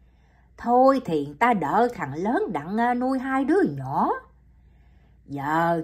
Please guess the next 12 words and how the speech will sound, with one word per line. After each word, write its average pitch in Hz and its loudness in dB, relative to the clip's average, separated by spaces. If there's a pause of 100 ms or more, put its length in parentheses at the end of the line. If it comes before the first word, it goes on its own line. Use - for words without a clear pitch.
chồng 123 -6
nó 170 -2
mới 226 4
chết 240 2
mà 123 -8
đỡ 139 -4
con 175 2
của 180 -2
nó 233 4
như 175 -2 (180)
vậy, 180 -4
à, 180 2